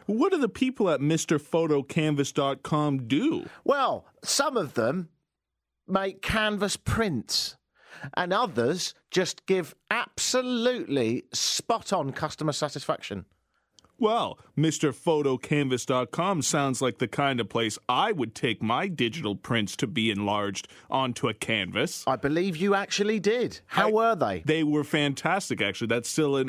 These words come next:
Speaker 1: all-time, uh, gift I gave to my mother.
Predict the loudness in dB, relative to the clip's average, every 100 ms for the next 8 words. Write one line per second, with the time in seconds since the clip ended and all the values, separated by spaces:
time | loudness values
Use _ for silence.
0 | 0 0 2 -2 -2 0 2 0 0 2
1 | 2 0 -2 -6 -10 -2 -2 0 -2 0
2 | 0 -2 -2 -4 -2 0 -2 -4